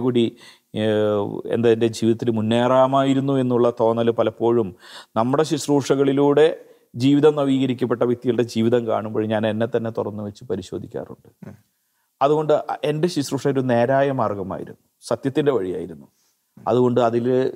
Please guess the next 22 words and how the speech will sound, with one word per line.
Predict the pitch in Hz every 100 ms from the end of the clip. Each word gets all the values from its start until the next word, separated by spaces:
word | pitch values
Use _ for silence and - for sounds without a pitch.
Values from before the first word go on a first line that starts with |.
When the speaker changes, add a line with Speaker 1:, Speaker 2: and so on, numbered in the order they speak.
| - 107
Speaker 1:
നിന്ന് | 120 120
എനിക്ക് | 117 117
ലഭിക്കുന്ന | 107 104 113 113 104
ആനന്ദം | 104 107 101 - -
മരണം | 98 104 117 113
വരെ | 104 98
നിലനിൽക്കും. | 101 107 90 - - - - - 139
Speaker 2:
നമുക്കതിൽ | 139 147 156 160
അഭിമാനിക്കാനും | 135 156 165 151 160 143
പറ്റും. | 123 104 135
Speaker 1:
അഭിമാനിക്കാനും | 143 151 147 135 117 104
പറ്റും. | 98 - 87 95
Speaker 2:
ഉം. | 98 - _ 110
Speaker 1:
കാരണം | 123 131 123
അതിലൂടെ | 131 139 139 135
ഒന്നും | 135 131 123
നേടിയിട്ടില്ല, | 113 117 113 113 98 101 - _ _ 110
നേടാൻ | 113 120 123 120
വേണ്ടി | 117 117
ശുശ്രൂഷ | 104 - 101 107 98
ചെയ്തിട്ടില്ല. | 98 101 104 98 87 - - - - - 139
ഈശോയും | 165 170 165